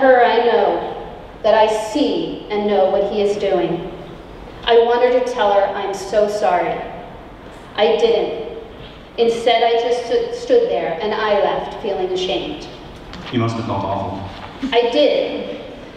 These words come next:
Speaker 1: Because while I was open-minded and empathetic, it didn't matter. I didn't act in a way that brought my beliefs into the world. Instead, it's my inaction, the thing I didn't do,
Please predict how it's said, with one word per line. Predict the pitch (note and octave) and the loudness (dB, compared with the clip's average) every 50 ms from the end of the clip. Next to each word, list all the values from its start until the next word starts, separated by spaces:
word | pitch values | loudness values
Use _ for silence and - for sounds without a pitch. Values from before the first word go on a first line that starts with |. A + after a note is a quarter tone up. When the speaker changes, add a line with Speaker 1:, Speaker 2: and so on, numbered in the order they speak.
| - - - - - - - - - - | -18 -18 -20 -18 -18 -18 -18 -18 -12 -10
Speaker 1:
Because | - C4+ C#4+ D4+ D4 C#4 | -4 0 0 2 4 4
while | C#4 C4 C4+ | 6 6 6
I | C4+ C4+ C#4 | 6 6 6
was | D#4+ D#4+ D#4+ D#4+ D#4 | 4 4 4 6 6
open-minded | C#4+ D4 C#4+ D4 C#4+ C4+ C4+ C4+ C4+ C#4 C4+ C4 A#3+ | 6 6 6 4 4 4 4 4 4 2 4 4 4
and | A#3+ A#3+ A#3+ A#3+ | 4 4 4 4
empathetic, | A#3+ A#3+ A#3+ A#3 B3+ B3 A#3+ A3 - - - - - - - - | 4 2 2 2 2 2 4 4 2 2 0 -2 -4 -6 -4 -4
it | C4 B3+ - - | -4 -4 -2 0
didn't | C4+ C4+ C4+ C4+ - - | 0 2 2 2 0 0
matter. | - E4+ D#4+ - - - - - - - - - - - - - - - - - - - | -2 -2 -4 -4 -4 -6 -6 -8 -10 -12 -14 -14 -16 -18 -18 -18 -18 -18 -18 -14 -4 0
I | A#3+ A#3+ A#3+ A#3 A3+ A#3 | 4 4 4 4 2 2
didn't | C#4 C#4+ C#4 C#4 C4+ - - B3+ | 0 0 2 0 0 0 0 0
act | B3+ C#4 C#4 C#4 C#4 - C4+ | 0 0 0 0 0 2 2
in | A#3 A3+ A3 | 2 4 4
a | G#3+ G3+ | 4 4
way | F#3+ F#3 F3+ - - - - - | 4 4 4 2 2 0 0 0
that | A3 G3+ - | 2 2 4
brought | A#3+ A#3 A3+ A3+ A3+ | 4 4 4 4 2
my | A3 A3+ A#3+ A#3 | 4 4 6 6
beliefs | A#3 A3+ A3+ A3 G#3+ G#3+ - - | 6 4 2 2 0 -2 -4 -4
into | G#3+ G#3+ G#3 G#3+ G#3 | -4 -4 -4 -2 -2
the | A3 G#3 | 0 2
world. | G3+ G3 G3 - - - - - - - - - - - - - - - - - - | 4 4 4 4 4 2 0 -4 -6 -8 -8 -10 -12 -14 -16 -16 -16 -16 -16 -8 -2
Instead, | A#3 A#3 - - - - C4 B3+ B3+ C4 | 2 2 2 2 2 2 4 4 6 4
it's | B3+ - - B3 | 4 2 2 0
my | A3+ G#3+ | 2 2
inaction, | G#3+ - - C4+ C4+ C4 A3+ - - - - - - - - E4+ - - - - - | 0 0 2 2 2 2 2 2 0 0 -2 -2 -2 -2 -2 -4 -4 -6 -6 -6 -6
the | A3+ | -4
thing | - - B3 A#3+ A3+ | -4 -2 0 2 2
I | G#3+ G3+ G3+ G3+ - | 2 2 2 2 2
didn't | C4+ C#4+ C#4 A#3+ A3+ G#3+ - | 2 2 4 2 2 0 -2
do, | - F3+ E3 D#3+ E3+ - - | -2 -2 -2 -2 -2 -4 -6